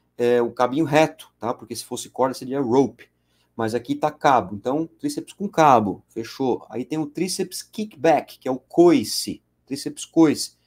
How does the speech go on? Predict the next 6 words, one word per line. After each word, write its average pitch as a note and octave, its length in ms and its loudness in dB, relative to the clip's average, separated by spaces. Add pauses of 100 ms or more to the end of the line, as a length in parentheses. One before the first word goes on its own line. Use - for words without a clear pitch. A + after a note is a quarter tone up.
(140)
shoulder F3+ 420 -2
press, D#3+ 440 0
que C#3+ 220 -4
é F3+ 260 0 (200)
o B2 100 -14
desenvolvimento, D#3 1200 -4